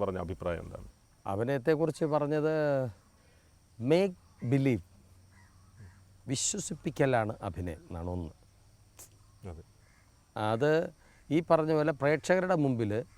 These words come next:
Speaker 2: അഭിനയിക്കുക അല്ലാതെ ജീവിക്കുകയാണ് എന്ന് തോന്നിപ്പിക്കുന്ന ഒരു രീതിയിലേക്ക് അഭിനയം കൊണ്ടുവരിക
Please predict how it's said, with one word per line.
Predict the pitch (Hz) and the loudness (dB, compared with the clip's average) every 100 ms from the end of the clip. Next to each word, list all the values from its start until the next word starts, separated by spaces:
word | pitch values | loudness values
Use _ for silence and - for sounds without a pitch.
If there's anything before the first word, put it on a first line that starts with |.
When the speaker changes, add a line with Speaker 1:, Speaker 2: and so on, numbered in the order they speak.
| - - - - - - - - - - - - - - | -20 -20 -20 -20 -20 -20 -20 -20 -20 -20 -20 -20 -20 0
Speaker 2:
അഭിനയിക്കുക | 123 127 175 185 185 - 180 | 2 4 4 4 4 4 8
അല്ലാതെ | 160 151 156 151 165 127 | 10 10 10 10 6 4
ജീവിക്കുകയാണ് | 143 165 170 - 165 156 143 143 | 2 2 0 0 4 6 6 4
എന്ന് | 143 139 107 | 2 0 0
തോന്നിപ്പിക്കുന്ന | 131 135 120 135 113 113 120 127 - _ - - _ _ | 0 0 -2 -4 -4 -4 -4 -6 -12 _ -20 -20 _ _
ഒരു | 131 135 | 0 2
രീതിയിലേക്ക് | 123 139 160 156 160 135 131 135 | 4 4 6 6 6 6 4 4
അഭിനയം | 131 127 131 131 | 2 2 0 0
കൊണ്ടുവരിക | 113 110 110 104 90 | 0 0 0 0 -4